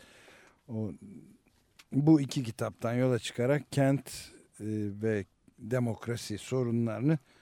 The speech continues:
tartışmaya çalışıyoruz. Agorafobi gibi bir kavramdan bahsettik. Açıklık ve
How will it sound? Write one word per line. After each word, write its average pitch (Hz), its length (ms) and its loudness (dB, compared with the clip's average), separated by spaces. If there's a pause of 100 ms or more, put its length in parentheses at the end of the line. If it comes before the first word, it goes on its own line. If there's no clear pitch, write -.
(260)
tartışmaya 127 640 -2
çalışıyoruz. 127 680 -2
Agorafobi 127 880 0
gibi 110 300 0 (560)
bir 110 140 -4
kavramdan 113 800 -4
bahsettik. 131 680 -4
Açıklık 135 600 -6
ve 131 240 0